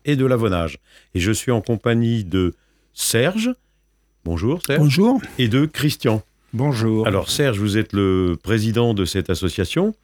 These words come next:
Speaker 1: et Christian, le secrétaire.
Speaker 3: C'est bien ça.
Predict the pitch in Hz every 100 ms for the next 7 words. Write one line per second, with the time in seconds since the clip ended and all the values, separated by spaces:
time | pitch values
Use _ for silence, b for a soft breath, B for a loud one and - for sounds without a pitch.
0 | b b b 107 101 - 107 - 165 175
1 | 135 160 151 143 107 87 _ _ - 214
2 | 104 98 -